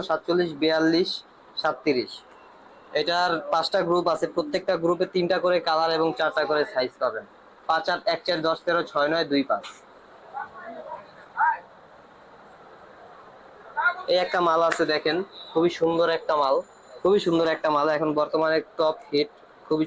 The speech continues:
চলতেছে এই মালটা। দেখেন এরকমের এই সাইজ থেকে এই সাইজ পর্যন্ত মোট পাঁচটা গ্রুপে আপনারা এই মালটি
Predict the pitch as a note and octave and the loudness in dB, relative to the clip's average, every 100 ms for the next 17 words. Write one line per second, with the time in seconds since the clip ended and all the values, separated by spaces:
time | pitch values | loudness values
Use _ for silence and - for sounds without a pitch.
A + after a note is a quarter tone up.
0 | D#3+ D#3 D3 C#3+ D#3 G3 - - - C#3+ | 0 0 2 0 0 -2 -6 -20 -4 0
1 | D3 C#3+ C#3 E3 - - - C#3 C#3 D3 | 2 2 0 -2 -4 -18 -6 -4 0 -2
2 | A3 - - - - - D#3 E3 E3 E3 | -4 -12 -16 -14 -12 0 2 2 2 2
3 | D#3+ - F3 F#3 F#3 F3+ - F#3+ F#3+ F3+ | 0 0 0 2 0 0 0 2 4 4
4 | E3+ E3+ E3 E3 D3+ D#3 D#3 D3+ E3 - | 2 0 0 -2 0 0 0 0 -2 -2
5 | D#3+ - E3+ D#3 D#3+ E3 D#3 D#3+ D#3 D#3 | -2 -2 -4 0 0 0 0 0 2 4
6 | D#3 D#3 D3+ D#3 | 4 4 2 0